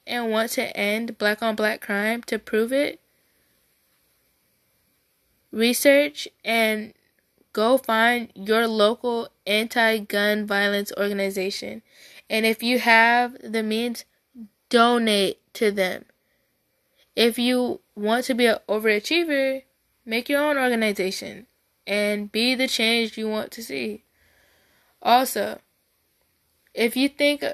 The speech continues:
about who is saying things about black on black crime, it is often mentioned as a rebuttal to the people being concerned about police brutality.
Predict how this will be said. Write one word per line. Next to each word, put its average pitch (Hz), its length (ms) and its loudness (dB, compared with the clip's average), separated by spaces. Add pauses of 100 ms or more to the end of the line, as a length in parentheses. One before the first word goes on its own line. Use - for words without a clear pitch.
about 233 460 0
who 254 220 -2
is 254 180 0
saying 233 540 -4 (540)
things 233 400 -2
about 214 380 0
black 202 300 -2
on 233 120 -2
black 208 280 0
crime, 208 480 -2 (560)
it 254 120 4
is 262 160 2
often 254 440 2
mentioned 262 440 0
as 226 220 2
a 233 80 0
rebuttal 226 720 0 (240)
to 262 180 0
the 233 140 0
people 240 720 -4 (480)
being 226 420 2
concerned 214 640 -2
about 202 560 0
police 214 480 -2
brutality. 202 840 -8